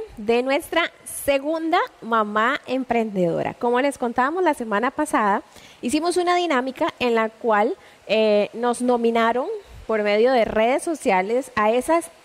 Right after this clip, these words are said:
mamás emprendedoras, esas mamás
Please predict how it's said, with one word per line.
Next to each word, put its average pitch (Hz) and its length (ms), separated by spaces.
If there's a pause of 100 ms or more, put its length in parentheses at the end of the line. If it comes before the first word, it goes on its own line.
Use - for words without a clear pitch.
(140)
mamás 247 800
emprendedoras, 202 960
esas 339 300
mamás 269 600